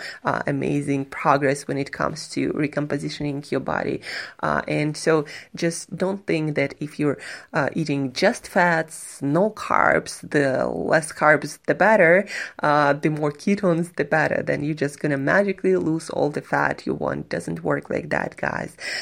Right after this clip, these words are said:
So stop believing into some magical, um, properties, uh, of keto diet because there are none. There are none. Uh, keto diet is very, uh, popular and very effective for a lot of people these days,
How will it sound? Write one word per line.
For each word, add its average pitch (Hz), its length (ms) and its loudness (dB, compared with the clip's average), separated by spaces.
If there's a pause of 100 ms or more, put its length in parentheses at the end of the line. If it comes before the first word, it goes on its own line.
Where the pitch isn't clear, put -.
(120)
So - 300 0
stop - 680 0
believing 151 500 2
into 143 240 -2
some 139 260 -4
magical, 151 680 2 (380)
um, 143 420 0
properties, - 840 -2
uh, 156 220 6 (320)
of 151 340 2 (160)
keto 175 380 -4
diet 165 640 2
because 151 460 -2 (100)
there 135 160 2
are 147 80 2
none. 196 460 -4 (100)
There 147 240 4
are 220 140 6
none. 151 440 2
Uh, 135 260 0
keto 165 360 -4
diet 160 400 2
is 147 160 -2
very, 156 380 0 (480)
uh, 151 100 -2
popular 147 640 0
and 143 180 -2
very 143 220 4
effective - 560 -2
for - 140 -4
a 139 80 0
lot - 160 0
of - 180 -12
people 285 300 2
these 156 200 -2
days, 156 380 -2